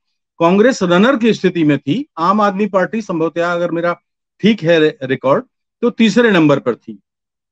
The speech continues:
दो हज़ार चौदह के इलेक्शन को भी अगर आप देख लें, तो एक दो सीटों पर कुछ बढ़त थी,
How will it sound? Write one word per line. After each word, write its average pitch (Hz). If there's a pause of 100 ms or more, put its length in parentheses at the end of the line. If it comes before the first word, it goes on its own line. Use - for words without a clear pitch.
(680)
दो 196
हज़ार 233
चौदह 196
के 226
इलेक्शन 226
को 214
भी 220
अगर 214
आप 214
देख 202
लें, 226
तो 214
एक 196
दो 208
सीटों 202
पर 190
कुछ 185
बढ़त 151
थी, 160